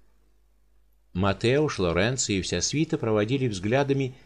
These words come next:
медленно сползающую по каменной поверхности графиню, точнее, то, что от неё осталось. Скала щедро окрасилась красным. "Дьявольщина!" досадливо поджал губы королевич.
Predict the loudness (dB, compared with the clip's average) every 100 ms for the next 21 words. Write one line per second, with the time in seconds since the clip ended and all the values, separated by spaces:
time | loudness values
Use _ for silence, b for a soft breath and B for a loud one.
0 | B 2 6 6 6 2 0 0 -2 -2
1 | -2 0 0 0 -2 -4 -4 -4 -2 -2
2 | 0 -2 -2 0 0 0 -2 -8 -6 0
3 | 0 0 -2 -2 -4 -12 -20 -20 -20 -6
4 | -4 0 0 2 2 0 0 0 0 0
5 | 2 2 -2 -4 0 0 -2 -8 -12 -16
6 | _ -20 -20 _ _ -16 -2 2 4 2
7 | 0 2 2 2 -2 -4 -4 -2 -4 -4
8 | -6 -6 -2 -2 -2 -4 -6 -8 -18 -20
9 | _ _ _ -20 _ -18 -2 2 2 0
10 | -4 -10 -12 -14 -18 b b -6 -4 -2
11 | -2 0 -2 -2 -4 -2 -2 0 -2 -2
12 | -2 0 0 0 -2 -8